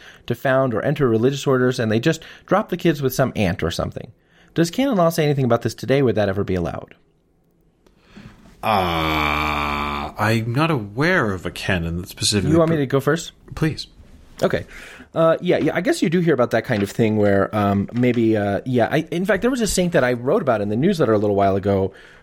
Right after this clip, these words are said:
Speaker 1: who, um, the, the, uh, the husband died and the mom entered a, a monastery and the kid went to live with an aunt. I think it was exactly that. The kid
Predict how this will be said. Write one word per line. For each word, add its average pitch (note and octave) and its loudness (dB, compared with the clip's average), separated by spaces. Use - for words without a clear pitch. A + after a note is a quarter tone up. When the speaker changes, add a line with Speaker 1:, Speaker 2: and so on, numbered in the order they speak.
Speaker 1:
who, A#2+ 0
um, G#2 2
the, A2+ 2
the, A2 2
uh, F#2 2
the G#2 -4
husband C#3+ -2
died A2 2
and G2 2
the G2 2
mom A2 2
entered A2+ 2
a, F#2 2
a G#2 -2
monastery G#2 0
and F#2 -2
the G2 -2
kid A2 0
went F#2+ -2
to G#2 0
live F#2 0
with A2+ 0
an F3 2
aunt. F#2 0
I F#2 -2
think F#2+ -2
it G2 0
was G#2+ 0
exactly D3+ -2
that. F2 -2
The G2 -4
kid G2+ -6